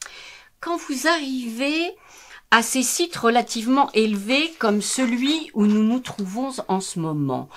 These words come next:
remarquez-vous que cela augmente votre tendance aux étouffements, me demanda-t-il, certain ou de faire admirer ou de compléter son instruction.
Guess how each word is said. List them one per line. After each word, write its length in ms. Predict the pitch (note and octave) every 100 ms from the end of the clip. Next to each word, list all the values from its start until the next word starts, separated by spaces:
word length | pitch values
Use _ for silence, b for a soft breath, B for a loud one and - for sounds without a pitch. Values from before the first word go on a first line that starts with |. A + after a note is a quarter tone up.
| B B B
remarquez-vous 1120 | F3 G3+ D#4+ D#4+ D#4 - - C4 A#3 A3 C4+ D4
que 200 | - G#3
cela 480 | - A3 G3+ - -
augmente 840 | A3+ G3+ A3 G#3+ A#3+ B3+ - - _
votre 360 | E3+ G3 F#3+ F#3+
tendance 560 | - G#3 G3+ A3 A#3 F#3+
aux 40 |
étouffements, 800 | D#3+ F3+ F3 D#3 - D3 C#3 - _
me 140 | C#3+ C#3+
demanda-t-il, 840 | C#3+ C#3 C3+ C3+ C#3 - C3+ C3 B B B
certain 800 | - - C4 C#4 - A3+ G3 -
ou 240 | C#4+ E4+ E4+
de 160 | C#4+
faire 320 | C4+ - B3+ A3+
admirer 760 | G#3 A3 G#3+ G#3 F#3+ G3+ - _ -
ou 260 | A#3 C4
de 140 | G#3+ A3
compléter 540 | F#3 F#3 E3 D3+ E3
son 200 | - D3
instruction. 640 | C3+ - - - - -